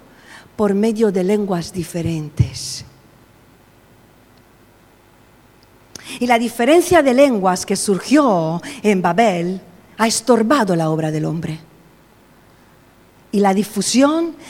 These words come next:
de ese conocimiento y de ese plan. Pero aquí, en Hechos capítulo dos, esos discípulos que hace unos días iban discutiendo de quién era el mayor en el cielo,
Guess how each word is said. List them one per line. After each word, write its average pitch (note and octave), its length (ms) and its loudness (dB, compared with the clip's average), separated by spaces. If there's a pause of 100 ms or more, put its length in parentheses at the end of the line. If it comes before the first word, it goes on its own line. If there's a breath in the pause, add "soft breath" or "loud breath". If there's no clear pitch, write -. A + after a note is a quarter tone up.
(140)
de G3 100 0
ese G3 180 -4
conocimiento A3 1000 -2
y F#3+ 120 -8
de F3 160 -6
ese E3+ 220 -8
plan. D#3 360 -8 (1200 loud breath)
Pero A3 160 -2
aquí, B3+ 420 -4 (100)
en G3 120 -2
Hechos G#3 320 -2
capítulo G3+ 460 -2
dos, E3 320 -6 (1200 loud breath)
esos G3 240 0
discípulos G3 760 -6 (760 soft breath)
que G#3+ 80 0
hace A3+ 200 0
unos G#3+ 180 0
días G#3+ 260 0
iban G3+ 220 0
discutiendo G3+ 480 -2
de F#3 120 -2
quién F3+ 180 -2
era G3+ 120 0
el G3 80 -2
mayor F#3 300 -2
en F#3 100 -2
el D#3+ 120 -6
cielo, E3+ 340 -4